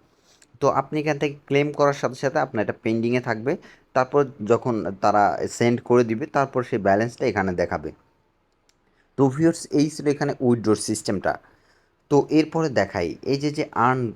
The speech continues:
আর্ন করবেন কীভাবে আপনারা। তো এই আর্নে ক্লিক করবেন। তো এই আর্নে ক্লিক করার পরে এখানে দেখতে পারবেন এই যে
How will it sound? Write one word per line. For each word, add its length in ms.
আর্ন 260
করবেন 420
কীভাবে 320
আপনারা। 420
তো 100
এই 180
আর্নে 320
ক্লিক 260
করবেন। 400
তো 240
এই 180
আর্নে 300
ক্লিক 280
করার 240
পরে 200
এখানে 300
দেখতে 260
পারবেন 420
এই 160
যে 260